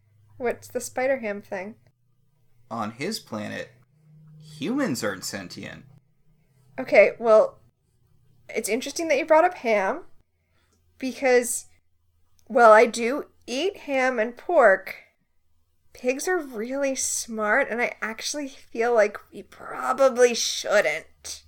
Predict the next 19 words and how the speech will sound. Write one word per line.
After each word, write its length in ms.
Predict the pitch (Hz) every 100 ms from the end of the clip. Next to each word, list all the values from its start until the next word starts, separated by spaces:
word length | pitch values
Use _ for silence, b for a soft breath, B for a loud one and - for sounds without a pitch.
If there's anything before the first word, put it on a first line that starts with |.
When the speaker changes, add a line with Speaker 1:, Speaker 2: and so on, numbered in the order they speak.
| -
Speaker 2:
Yes. 520 | 113 107 98 - - b b b b
Speaker 1:
Like, 240 | - 226 240
I 80 | 262
feel 240 | 262 349
like 160 | 415 403
they're 140 | 349
smart 720 | - - - 277 240 226 262
enough 380 | 269 277 285 294
that 160 | 240 -
there 220 | 240 262
will 240 | 311 359
probably 580 | 370 - 247 240 349 370
be 180 | 226 269
some 280 | - 302 - -
awkward 520 | 202 226 - 294 247
questions 680 | - 185 - - - 247 240
at 120 | 208
some 240 | - 185 208
point. 340 | 233 185 -